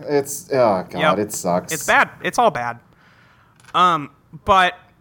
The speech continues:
Speaker 2: yeah, they get, um, shot through the satellite dish up to a satellite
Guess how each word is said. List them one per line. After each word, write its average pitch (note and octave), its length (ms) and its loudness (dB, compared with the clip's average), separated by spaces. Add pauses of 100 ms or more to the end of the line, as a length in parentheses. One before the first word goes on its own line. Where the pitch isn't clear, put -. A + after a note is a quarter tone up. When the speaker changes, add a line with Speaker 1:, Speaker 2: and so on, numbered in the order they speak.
Speaker 2:
yeah, D3+ 300 0
they G3+ 160 2
get, D4 340 -2
um, A#3 220 2
shot A#3 680 0
through A#3 340 0
the B3 100 2
satellite F#3 760 0
dish D3 400 -2
up G#3 280 2
to A3+ 200 -2
a F3+ 60 0
satellite D#3+ 720 0